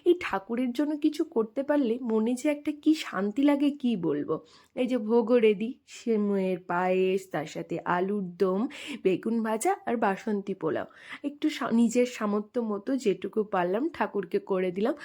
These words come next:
আর ঠাকুর তো আমার ঘরে, নিজের মেয়ে যা রান্না করে দেবে সেটাই আশা করি ভালো মনে ভালোভাবে গ্রহণ করবে। আমি সবসময় এটাই মনে করি যে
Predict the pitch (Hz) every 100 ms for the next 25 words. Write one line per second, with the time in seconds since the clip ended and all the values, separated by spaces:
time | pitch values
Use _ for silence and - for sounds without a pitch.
0 | - - - 359 - 233 254 240 269 262
1 | 262 247 226 185 180 190 202 214 208 196
2 | 196 214 214 202 190 202 190 190 202 226
3 | 220 208 196 240 294 233 196 208 226 185
4 | 185 196 190 214 254 220 185 185 190 185
5 | 180 202 247 190 190 190 190 233 214 202
6 | 190 180 175 160 165 - 220 233 226 208
7 | 233 226 269 - 196 214 208 170 165 -
8 | 175 180 - - 302 247 254